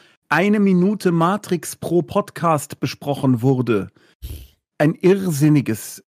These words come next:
irrsinniges Ding. Und ich hatte da aber sehr viel Spaß und hab mir dann immer gedacht, mit denen muss irgendwas irgendwie. Und dann haben wir auch mal einen Piloten für eine andere schöne Sch-, Sache gemacht,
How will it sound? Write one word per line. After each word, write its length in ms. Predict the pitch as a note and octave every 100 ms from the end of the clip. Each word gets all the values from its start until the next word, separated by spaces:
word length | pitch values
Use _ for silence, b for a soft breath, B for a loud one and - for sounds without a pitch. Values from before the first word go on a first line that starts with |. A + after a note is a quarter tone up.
| _ -
irrsinniges 600 | D#3+ C#3 C3 A2+ A2 -
Ding. 280 | C3+ E3+ F3
Und 360 | D3 D3 C#3+ -
ich 200 | C3+ D#3
hatte 180 | D3 D3+
da 120 | D3+
aber 120 | D3
sehr 140 | D#3 E3+
viel 140 | E3
Spaß 380 | - C3 F3+ F3+
und 80 | E3
hab 120 | E3
mir 120 | D#3
dann 160 | D3 D3
immer 160 | D#3+
gedacht, 260 | E3 D3+ -
mit 140 | -
denen 160 | B2+ D3
muss 160 | C#3+ -
irgendwas 640 | - A3 G#3 F3+ D#3+ D3+ -
irgendwie. 420 | E3+ G3+ F#3 F#3
Und 80 | D#3+
dann 80 | C#3+
haben 100 | E3
wir 60 |
auch 60 | C#3
mal 100 | D3
einen 100 | C3+
Piloten 340 | C3 D#3 - D#3
für 120 | D#3+
eine 140 | C3+
andere 220 | D3 G3 F3
schöne 280 | F#3 E3 D3
Sch-, 120 | -
Sache 260 | C#3+ D#3 D#3
gemacht, 400 | D3+ D#3 -